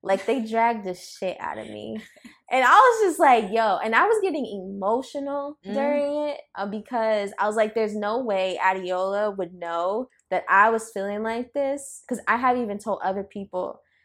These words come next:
Speaker 1: that I was feeling like this. Um, and essentially, just Spark Notes is that my ancestors were trying to tell me to stop hiding. Stop hiding from myself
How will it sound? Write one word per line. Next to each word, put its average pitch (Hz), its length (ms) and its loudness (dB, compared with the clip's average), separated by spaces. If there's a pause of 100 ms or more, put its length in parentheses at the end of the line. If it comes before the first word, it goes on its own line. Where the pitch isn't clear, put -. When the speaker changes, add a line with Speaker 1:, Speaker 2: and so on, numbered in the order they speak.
(140)
Speaker 1:
that 196 100 0
I 190 120 2
was 185 180 -6
feeling 190 280 -4
like 165 300 -6
this. - 600 -8 (100)
Um, 190 540 -6 (600)
and 214 140 -4
essentially, 240 840 -6 (140)
just - 500 -8
Spark 220 440 0
Notes 180 400 -4
is 190 220 -10
that 175 340 -2 (420)
my 190 100 -4
ancestors 196 600 -6
were 190 80 -8
trying 185 280 -8
to - 80 -20
tell 185 220 -6
me 220 600 -4 (300)
to 233 100 -6
stop 208 320 -6
hiding. 196 680 -10
Stop 214 320 -2
hiding 220 380 -2
from 254 180 -6
myself 214 640 -6